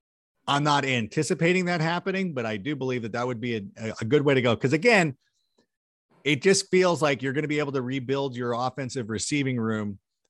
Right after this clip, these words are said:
through the draft. And let's just take the, let's just take the, uh, salary cap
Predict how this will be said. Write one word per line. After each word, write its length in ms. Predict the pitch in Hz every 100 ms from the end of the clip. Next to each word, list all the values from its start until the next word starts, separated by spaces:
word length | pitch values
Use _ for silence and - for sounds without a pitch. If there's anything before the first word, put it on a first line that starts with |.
| _
through 220 | - 160 175
the 120 | 143
draft. 600 | 101 135 131 120 110 -
And 320 | 110 104 95 - _
let's 160 | 117 131
just 220 | 165 139
take 220 | 156 151
the, 260 | 151 135 131
let's 160 | 127 127
just 180 | 170 -
take 160 | 170
the, 220 | 170 160 156
uh, 60 |
salary 480 | 139 165 165 180 165
cap 400 | - 160 160 156